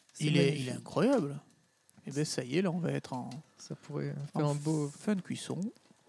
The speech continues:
Speaker 1: T'imagines un popcorn géant comme ça qui sentirait bon le sucre ?
Speaker 2: D'ailleurs, en parlant
Speaker 1: Ça
Speaker 2: de
Speaker 1: serait
Speaker 2: ça,
Speaker 1: magnifique.
Speaker 2: sucré ou salé, euh, Cédric, euh ?
Speaker 1: Alors, je suis plus sucré.
Speaker 2: Eh ben, très bien. Alors, dans ce cas,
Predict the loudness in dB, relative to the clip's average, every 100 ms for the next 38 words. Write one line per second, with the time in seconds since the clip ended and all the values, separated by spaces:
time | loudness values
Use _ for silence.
0 | -20 -20 _ -4 0 2 4 4 6 4
1 | 6 4 4 4 4 4 0 -2 0 0
2 | 0 -4 -6 -2 -2 0 0 0 -4 -10
3 | -12 -16 -16 -18 -20 _ -20 _ -20 -20
4 | -10 4 6 8 6 2 0 4 4 2
5 | 0 2 6 6 6 4 2 0 -2 -2
6 | -2 2 6 6 4 6 6 6 4 4
7 | 4 4 2 -2 -4 -6 -8 -6 -2 -2
8 | -2 -4 -6 -4 8 12 12 10 _ _
9 | _ 2 4 6 4 8 8 10 8 8
10 | 8 8 8 8 8 12 12 10 4 -2
11 | -4 0 2 4 2 -2 -2 -2 0 0
12 | 0 0 4 6